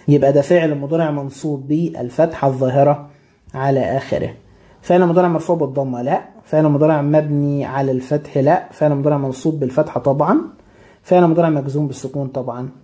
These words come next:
خطأ. رقم خمسة هنا بنقول قال تعالى: "وكذلك أعثرنا عليهم ليعلموا". وكذلك أعثرنا عليهم، لماذا؟ تمام،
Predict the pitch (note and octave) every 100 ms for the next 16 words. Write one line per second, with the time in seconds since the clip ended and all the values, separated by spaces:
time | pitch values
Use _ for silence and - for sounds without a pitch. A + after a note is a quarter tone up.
0 | _ _ - B2+ - - - - - -
1 | - - E3 F#3+ F#3+ G#3+ A3 F#3 G3 F#3
2 | D3+ E3+ F3+ E3+ E3+ D3+ - C3+ C#3+ F#3
3 | A3 G#3+ - D#3+ D#3+ C#3+ C#3+ D3+ E3 C#3+
4 | C3 D#3 D#3 D#3 C3+ B2+ D3+ F3 E3+ D3
5 | D3+ D3+ C3+ B2 G2+ - _ _ _ _
6 | _ _ _ - C3 C#3+ C3 C3+ D#3+ D#3+
7 | C#3 B2+ E3 D#3+ D#3 C#3+ C#3+ B2+ A#2+ C#3+
8 | D3 D3 C#3+ C#3+ C#3 - _ _ - B2+
9 | B2